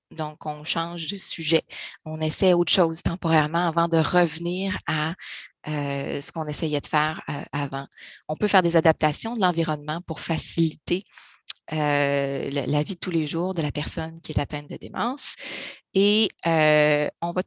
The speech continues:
toujours, toujours, toujours essayer de faire un examen de la personnalité, on dit prémorbide, bon, ben, ben, de, avant la maladie de la personne qui est atteinte de démence. Euh, parce que dépendant de nos caractéristiques personnelles, ça va avoir une grosse influence sur comment on va vivre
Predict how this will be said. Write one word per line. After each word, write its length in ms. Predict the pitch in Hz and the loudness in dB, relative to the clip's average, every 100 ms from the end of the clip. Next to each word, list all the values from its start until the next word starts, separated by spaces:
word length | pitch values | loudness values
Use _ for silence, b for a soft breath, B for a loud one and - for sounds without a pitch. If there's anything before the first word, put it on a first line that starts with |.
| _ | _
toujours, 340 | 269 254 254 | -4 -2 -2
toujours, 260 | 233 202 202 | -2 -6 -6
toujours 240 | 185 185 | -6 -4
essayer 280 | 175 - 180 | -4 -2 -4
de 60 | 208 | 0
faire 180 | 190 180 | 0 0
un 100 | 165 | 0
examen 480 | 165 156 156 156 185 | 2 0 -2 -8 -2
de 120 | 208 | 4
la 140 | 160 | 4
personnalité, 920 | 151 170 - 165 156 151 - - 226 233 B B B _ - | 4 2 2 0 2 0 0 -2 0 0 B B B _ -4
on 120 | 170 | -4
dit 120 | 160 | -4
prémorbide, 640 | - - 233 165 156 156 160 | -4 0 2 0 0 -4 -6
bon, 220 | 156 - | -10 -8
ben, 200 | - - | -6 -4
ben, 160 | - - | -2 -2
de, 100 | 143 - - _ | -4 -6 -12 _
avant 360 | 185 190 190 214 | 2 4 6 6
la 140 | 175 | 6
maladie 480 | 139 131 131 - - - _ - | 4 -4 -6 -10 -20 -20 _ -2
de 80 | 156 | 0
la 180 | 151 | 0
personne 320 | 139 147 - 220 | -2 -2 -2 -2
qui 80 | |
est 80 | - | 0
atteinte 280 | 139 151 156 | -2 -6 -10
de 80 | 131 | -6
démence. 500 | 131 123 - - - B B B B B - | -6 -8 -14 -14 -12 B B B B B -6
Euh, 140 | 160 156 | -2 0
parce 220 | 170 - | -2 0
que 80 | - | 2
dépendant 380 | 175 196 196 247 | 2 4 2 2
de 80 | 196 | -2
nos 100 | 160 | -2
caractéristiques 1040 | 165 151 - 143 - - - 208 - - - | -2 -2 -4 -8 -8 -10 -2 -2 -2 -8 -6
personnelles, 600 | 139 147 147 220 294 294 B B B | -4 -4 -4 -2 -2 -2 B B B
ça 220 | - 180 | 0 0
va 380 | 165 208 208 185 | 4 4 4 2
avoir 320 | 170 160 175 | 0 2 0
une 80 | 156 | 0
grosse 260 | - 165 151 | -6 -8 -8
influence 440 | - 170 208 226 | -8 -6 -6 -6
sur 280 | - 185 - | -10 -10 -2
comment 300 | 196 214 226 | 0 2 0
on 60 | |
va 140 | 170 147 | 0 -2
vivre 440 | 139 165 202 - | -4 -14 -10 0